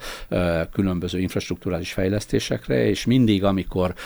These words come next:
ö, amikor ezek sikeresek, és erről kapunk valamilyen objektív visszajelzést, egy Ikomosz díjat,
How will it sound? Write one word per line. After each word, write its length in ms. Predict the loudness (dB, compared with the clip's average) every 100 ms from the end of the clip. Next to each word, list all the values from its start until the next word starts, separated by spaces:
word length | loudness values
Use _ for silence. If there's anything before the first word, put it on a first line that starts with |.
| -12
ö, 340 | -2 2 2 2
amikor 380 | 0 -2 0 0
ezek 200 | 0 -2
sikeresek, 680 | 0 -2 4 2 4 0 0
és 180 | -2 0
erről 180 | -2 0
kapunk 400 | 0 0 -2 0
valamilyen 420 | -2 0 -2 0
objektív 460 | 4 4 2 -4
visszajelzést, 920 | -2 -2 0 0 0 -4 -6 -6 -8 -14 -20 -20 -20 -10
egy 180 | -4 2
Ikomosz 460 | 6 8 6 2
díjat, 440 | -4 -6 -6 -10